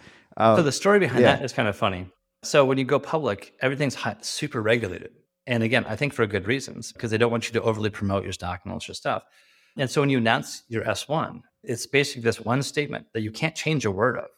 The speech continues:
Speaker 1: It's like, "This is the statement. You can put out a press release with this exact text and you cannot change a single word of it." And then so we said, "Well, for accessibility reasons,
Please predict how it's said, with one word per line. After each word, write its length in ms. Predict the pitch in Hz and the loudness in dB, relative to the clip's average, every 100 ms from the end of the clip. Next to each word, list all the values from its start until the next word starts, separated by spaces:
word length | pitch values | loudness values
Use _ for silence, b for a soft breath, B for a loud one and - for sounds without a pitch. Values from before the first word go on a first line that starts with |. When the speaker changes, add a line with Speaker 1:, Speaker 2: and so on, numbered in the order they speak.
| - | -18
Speaker 1:
It's 160 | 98 | -12
like, 120 | 107 - | -12 0
"This 240 | 135 175 | 2 4
is 140 | 165 147 | 2 -2
the 100 | 131 | -4
statement. 400 | - 120 - - | -4 -6 -8 -10
You 140 | 123 143 | -4 -2
can 120 | 156 | 0
put 160 | 151 147 | 2 4
out 80 | |
a 60 | 135 | 4
press 260 | - 123 110 | 2 -4 -2
release 300 | 107 107 113 | -2 -2 -4
with 80 | |
this 180 | 110 101 | -6 -6
exact 400 | 101 104 104 - | -6 -2 -2 -2
text 260 | 107 101 - | -8 -8 -6
and 80 | 113 | -6
you 60 | |
cannot 240 | - 127 - | -2 -2 -2
change 220 | 123 110 | -2 -4
a 60 | 104 | -4
single 260 | 107 104 | -4 -2
word 200 | 92 95 | -2 -2
of 60 | 90 | -4
it." 140 | - _ b b b | -10 _ b b b
And 140 | 123 123 | 0 2
then 100 | 120 | 2
so 140 | 127 | 2
we 80 | 156 | 0
said, 220 | - 98 | -2 4
"Well, 440 | 151 160 151 - _ _ _ _ _ _ _ | 6 6 4 -8 _ _ _ _ _ _ _
for 180 | - 190 | 2 4
accessibility 640 | 170 202 214 120 147 196 | 6 4 4 2 0 0
reasons, 540 | 90 - - - - | -4 -10 -12 -14 -18